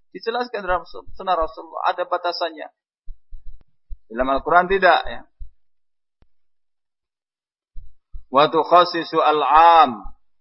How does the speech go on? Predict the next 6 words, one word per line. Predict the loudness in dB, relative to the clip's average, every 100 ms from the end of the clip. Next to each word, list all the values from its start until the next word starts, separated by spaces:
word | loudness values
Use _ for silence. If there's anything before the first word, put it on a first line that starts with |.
| _ _ _
Ayat | -6 -2 -2
Al-Quran | 0 -2 -2 2 6 6 4 0
mengkhususkan | 2 2 2 -6 -8 -8 -10 -2 0 0
suatu | -2 -4 -2
yang | 0 0 -2
umum. | -4 6 6 6 2 -12